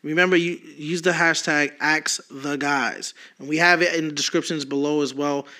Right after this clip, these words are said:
in every episode description, so make sure you check that out as well.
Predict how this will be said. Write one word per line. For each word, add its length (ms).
in 100
every 260
episode 420
description, 520
so 240
make 200
sure 120
you 60
check 220
that 180
out 200
as 140
well. 280